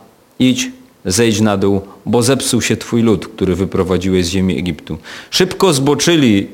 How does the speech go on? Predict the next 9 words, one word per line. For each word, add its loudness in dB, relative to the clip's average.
z -2
drogi, 0
którą 0
im 0
przykazałem. -2
Zrobili 2
sobie 2
odlanego 0
cielca, -2